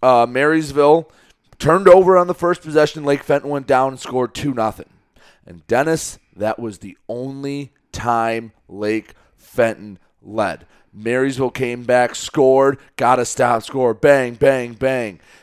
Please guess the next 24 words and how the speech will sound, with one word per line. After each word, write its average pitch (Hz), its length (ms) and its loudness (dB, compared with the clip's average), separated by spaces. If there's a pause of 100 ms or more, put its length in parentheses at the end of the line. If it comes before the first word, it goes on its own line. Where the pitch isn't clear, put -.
(140)
It's 131 260 0
nine 139 400 -2
to 139 80 -4
two, 139 380 -4
and 127 100 -6 (100)
every 143 580 0
time 127 640 -2 (400)
Lake 139 420 0
or 143 160 4
Marysville 139 580 -2
scored 127 520 0
or 110 200 -8
forced 156 380 -2
a 151 60 -2
Lake 139 260 -4
Fenton 123 320 -4
turnover, 113 580 -6 (320)
the 135 160 0
roar, 131 640 4 (100)
it 131 260 -4
grew, 131 720 0 (240)
it 135 300 -4
got - 560 -2
bigger, 139 500 2